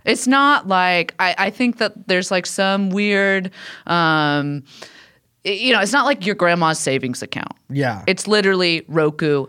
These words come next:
Speaker 1: Etsy, these big
Speaker 2: My
Speaker 1: companies
Speaker 2: grandmother is Roku.
Speaker 1: <laughs> keeping five million dollars in, like, a checking account, a
Speaker 2: Yeah.
Speaker 1: savings account, which
Speaker 2: Yeah.
Speaker 1: is very weird.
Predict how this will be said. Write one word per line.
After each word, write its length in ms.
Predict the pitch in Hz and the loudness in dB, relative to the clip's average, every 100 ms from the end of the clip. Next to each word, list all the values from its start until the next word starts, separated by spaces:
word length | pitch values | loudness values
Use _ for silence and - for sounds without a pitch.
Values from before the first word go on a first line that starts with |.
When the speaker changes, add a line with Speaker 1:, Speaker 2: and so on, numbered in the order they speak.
| _ | _
Speaker 1:
Etsy, 600 | 147 139 - 143 135 - | -2 -2 -6 -4 -4 -4
these 200 | 196 196 | -2 -2
big 200 | 185 196 - | -2 -2 0
Speaker 2:
My 60 | |
Speaker 1:
companies 280 | 180 156 143 | 0 2 2
Speaker 2:
grandmother 400 | 156 160 160 147 | 2 2 2 2
is 160 | 131 104 | 0 0
Roku. 400 | 117 123 - 90 - - - | -2 -2 -6 -6 -4 -2 2
Speaker 1:
<laughs> 840 | 240 - 240 233 - - - 311 | 0 2 0 0 -6 -8 -8 -4
keeping 420 | - 277 269 214 | 0 0 2 0
five 360 | 196 - 180 196 | -2 0 2 2
million 280 | 190 185 175 | 2 2 2
dollars 500 | 151 139 139 143 - - | 4 4 2 -2 -6 -2
in, 200 | 160 156 | 0 0
like, 300 | 143 139 - _ _ _ | -2 -4 -10 _ _ _
a 120 | 156 151 _ _ | -8 -8 _ _
checking 440 | - 170 147 135 | -6 -6 -6 -8
account, 380 | 123 - - - - | -8 -10 -12 -14 -10
a 80 | 156 | -2
Speaker 2:
Yeah. 100 | 143 | 0
Speaker 1:
savings 360 | - 110 131 - | 2 0 -4 -10
account, 300 | - 113 - | -10 -10 -6
which 120 | 156 | 0
Speaker 2:
Yeah. 140 | 151 | 0
Speaker 1:
is 40 | 131 | 2
very 240 | 185 170 | 2 2
weird. 400 | 143 120 - - | 0 -4 -6 -8